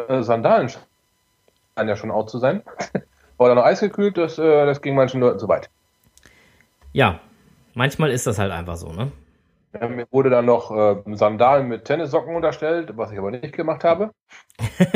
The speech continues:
Speaker 1: Ne, ich war schon... ja, das wäre so der, der absolute <laughs> No-Go. Ähm, nee, aber ich hab dann halt, ähm, naja,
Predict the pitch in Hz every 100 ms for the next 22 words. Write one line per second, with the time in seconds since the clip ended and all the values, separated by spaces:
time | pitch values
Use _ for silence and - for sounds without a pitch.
0 | - - 143 - - - 175 - 160 -
1 | 147 - 214 - 135 147 - - 185 -
2 | - - - 135 147 165 156 147 139 135
3 | 156 - 175 185 - 143 - 202 - 339
4 | - - - _ _ - - _ _ _
5 | - 147 160 151 180 226 - - 139 139
6 | - 226 208 160 143 190 185 175 175 170
7 | 151 147 147 147 143 _ _ 151 127 98